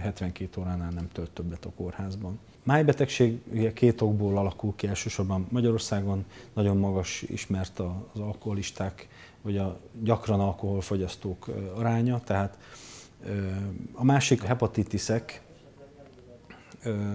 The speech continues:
is olyan súlyos májkárosodást képesek okozni az alkohol mellett, amiknek következtében évente nyolcezer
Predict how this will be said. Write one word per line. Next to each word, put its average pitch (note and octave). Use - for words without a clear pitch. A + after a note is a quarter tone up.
is B2+
olyan A2
súlyos G#2+
májkárosodást F#2+
képesek G2+
okozni B2
az G#2
alkohol G#2
mellett, A#2
amiknek G#2+
következtében A2
évente A2+
nyolcezer G#2+